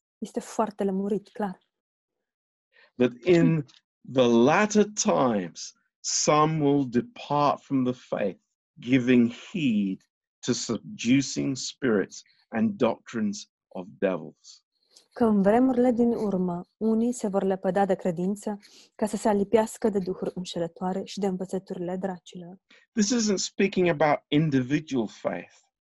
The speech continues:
Speaker 1: Aici nu vorbește despre credința individuală.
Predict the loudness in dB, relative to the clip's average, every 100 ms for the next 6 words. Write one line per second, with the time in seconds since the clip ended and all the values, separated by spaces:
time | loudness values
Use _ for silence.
0 | _ _ _ _ -4 -2 -2 -4 -4 -4
1 | -8 -8 -6 -6 -8 -2 0 0 -4 -6
2 | -6 -6 -6 -4 -4 -2 -4 -4 -4 -4
3 | -4 -4 -4 -8